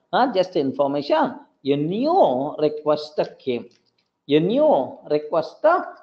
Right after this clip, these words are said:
request came, sir. Okay, a new request came. Because of that, it is executing.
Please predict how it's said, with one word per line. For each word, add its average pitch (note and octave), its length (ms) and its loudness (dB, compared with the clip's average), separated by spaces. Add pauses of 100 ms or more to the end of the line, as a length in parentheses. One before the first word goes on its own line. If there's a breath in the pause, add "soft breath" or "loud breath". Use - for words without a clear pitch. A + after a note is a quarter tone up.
(100)
request D3+ 420 -2 (140)
came, B2+ 300 0
sir. - 200 -12 (220)
Okay, A#3 460 0
a F#3+ 40 2
new F#3 200 -2
request E3+ 360 -6
came. G3 220 -4
Because D#3+ 300 -2
of D#3+ 160 -2
that, D4 440 0
it F3 140 -8
is A#3+ 220 -8 (100)
executing. B2 1120 -2